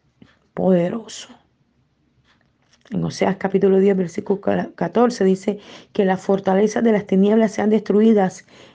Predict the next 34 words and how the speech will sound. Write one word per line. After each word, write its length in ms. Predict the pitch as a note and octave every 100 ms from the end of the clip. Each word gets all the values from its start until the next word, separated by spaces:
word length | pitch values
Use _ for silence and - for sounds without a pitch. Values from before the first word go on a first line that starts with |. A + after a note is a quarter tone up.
| -
en 200 | G3+ F#3
el 160 | F#3
nombre 360 | F3+ G3 F#3 F3+
de 100 | E3+
Jesús. 640 | E3 - - - - - _ _ _ _ _ - - _ _
Toda 480 | A3+ G#3 A3+ G#3+ G#3+
fortaleza 1000 | - - G3+ G3 - G3+ G3+ G#3+ G3+ G3+
de 120 | G3
Satanás 640 | G3 F#3 F3 E3 F#3 G3
tiene 260 | - G3 G3+
que 140 | G3+
ser 340 | F#3+ - G3+ G3+
destruida 540 | G#3 G3+ F#3 G3 A3+
en 60 | G#3
nuestra 280 | F#3 - F3
vida. 380 | F#3+ A3+ A#3 _ _ _ _ _ _ _ _ _ _ -
Y 80 |
en 80 | E3
este 220 | E3+ E3
libro 440 | G#3+ A#3+ A#3 F3 - - -
particularmente 1000 | - F#3 F#3 F#3+ F3+ F3+ G3 A3+ A3+ G#3
enseña 600 | F3 - G#3+ A3+ F#3+ F3 - - -
sobre 400 | - F#3 F3 E3+
que 160 | F3+
lo 160 | F3 E3
que 120 | F3
es 60 | F#3
el 80 | G3+
espíritu 460 | G3 F#3+ G3 G3+
de 100 | F#3+
fornicación 920 | F#3+ G3+ F#3 G#3+ G#3 G3 - A3 F#3+ - - - -
y 60 |
de 40 | F3
adulterio 720 | E3+ E3 - F3 D#3 E3